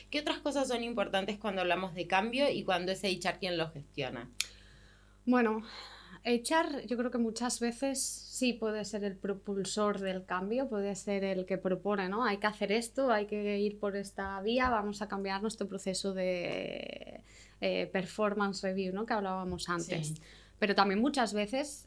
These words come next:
Speaker 2: H R no es el, el que, el que lidera el cambio, ¿no? A veces el cambio viene impuesto, viene impuesto por dirección, viene impuesto por un factor externo, viene impuesto, ¿no? Pero también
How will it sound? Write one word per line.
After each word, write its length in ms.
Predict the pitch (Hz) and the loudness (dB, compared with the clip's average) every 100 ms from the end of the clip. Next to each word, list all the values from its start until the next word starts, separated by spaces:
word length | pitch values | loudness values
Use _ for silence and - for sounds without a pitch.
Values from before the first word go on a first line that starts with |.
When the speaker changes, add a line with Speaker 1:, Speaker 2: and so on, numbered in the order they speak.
| - | -4
Speaker 2:
H 260 | 202 202 240 | -4 0 2
R 100 | 220 | 2
no 180 | 196 | 2
es 220 | 220 202 190 | 0 0 -2
el, 240 | 185 175 175 | -2 -4 -4
el 240 | 180 175 | -6 -6
que, 560 | - 175 175 175 180 - | -8 -6 -6 -8 -12 -10
el 180 | 190 180 | -8 -6
que 100 | - | -4
lidera 320 | 175 175 180 | -2 0 0
el 120 | 175 165 | -2 0
cambio, 360 | 196 185 170 | 0 2 -2
¿no? 220 | 180 247 | -2 0
A 40 | 208 | 0
veces 260 | 180 202 202 | -2 -4 -4
el 100 | 190 | -4
cambio 280 | 185 214 | -2 0
viene 160 | 220 190 | 0 -2
impuesto, 500 | 170 170 196 - 180 | -4 -2 -2 -4 -12
viene 160 | 175 170 | -8 -8
impuesto 380 | 165 165 180 | -8 -8 -8
por 120 | 180 165 | -8 -8
dirección, 560 | 165 165 - 240 247 | -8 -8 0 2 2
viene 140 | 214 185 | 0 -2
impuesto 380 | 180 175 - 175 | -6 -8 -8 -8
por 240 | 175 175 | -6 -6
un 100 | 175 | -8
factor 360 | 170 - 165 165 | -10 -10 -10 -4
externo, 420 | - 202 226 226 | 0 2 2 -2
viene 180 | 190 175 | -2 -4
impuesto, 400 | 170 175 - - | -4 -6 -6 -6
¿no? 120 | 208 | 0
Pero 160 | 220 | 0
también 400 | 196 196 220 208 | 2 4 4 2